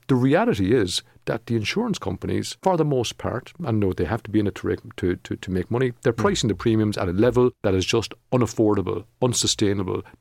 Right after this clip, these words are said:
Speaker 1: because what they've gotta pay out is unsustainable as well.
Speaker 2: I'm
Speaker 1: So we've
Speaker 2: guessing
Speaker 1: gotta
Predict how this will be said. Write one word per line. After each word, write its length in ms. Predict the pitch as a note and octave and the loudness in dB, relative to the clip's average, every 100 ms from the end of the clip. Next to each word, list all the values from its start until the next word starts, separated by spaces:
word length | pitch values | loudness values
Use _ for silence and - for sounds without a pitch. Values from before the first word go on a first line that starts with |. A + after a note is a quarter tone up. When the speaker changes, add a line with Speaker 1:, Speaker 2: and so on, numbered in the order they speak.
| - | -4
Speaker 1:
because 560 | G2+ - G2 F#2 F#2 - _ - | -4 0 0 -2 -4 -12 _ -10
what 140 | G#2 | -4
they've 100 | A2+ | -2
gotta 200 | G2 F#2+ | 0 -2
pay 180 | - F#2 | -2 -2
out 180 | A2+ C#3 - _ _ | 0 -2 -8 _ _
is 220 | - F#2 - _ - | -10 -10 -12 _ -10
unsustainable 500 | G#2 - G2+ F2+ G2+ | -10 -4 -4 -4 -8
as 100 | - | -10
well. 140 | C#3 - _ _ _ | -10 -12 _ _ _
Speaker 2:
I'm 100 | A2+ G2 | -6 -2
Speaker 1:
So 100 | B2 | -2
we've 40 | |
Speaker 2:
guessing 140 | B2 | 0
Speaker 1:
gotta 40 | A#2 | 0